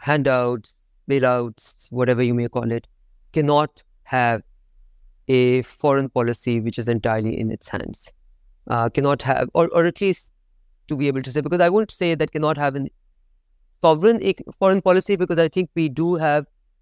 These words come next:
a sovereign foreign policy in terms of the broad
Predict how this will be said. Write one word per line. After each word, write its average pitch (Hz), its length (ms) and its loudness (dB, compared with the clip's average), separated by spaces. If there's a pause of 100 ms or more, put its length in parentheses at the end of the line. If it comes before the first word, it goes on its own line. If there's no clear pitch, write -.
(140)
a 147 80 -6
sovereign 156 580 0 (680)
foreign 165 160 4 (100)
policy 160 320 2
in - 100 -4
terms 151 220 0
of - 120 -10
the - 100 -10
broad 147 200 2